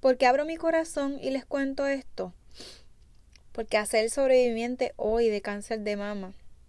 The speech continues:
en esta aventura que exactamente a un año han pasado muchísimas cosas, donde esta temporada no ha sido fácil.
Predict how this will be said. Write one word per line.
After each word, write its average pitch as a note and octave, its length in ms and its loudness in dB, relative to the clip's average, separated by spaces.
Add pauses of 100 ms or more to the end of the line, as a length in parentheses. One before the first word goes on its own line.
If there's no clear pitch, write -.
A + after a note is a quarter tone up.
(260)
en G#3 120 -4
esta G#3 220 -2
aventura C4+ 420 -2
que A#3 100 -4
exactamente A#3+ 800 -2 (240)
a G#3 120 -2
un A3+ 180 -2
año B3+ 400 -2 (440)
han G#3+ 140 -6
pasado B3 400 2
muchísimas G3 840 -6
cosas, - 400 -10 (920)
donde G#3+ 360 4
esta B3+ 180 -2
temporada C4+ 580 0
no A#3 180 -2
ha G3+ 60 -4
sido F#3+ 280 -4
fácil. - 560 -8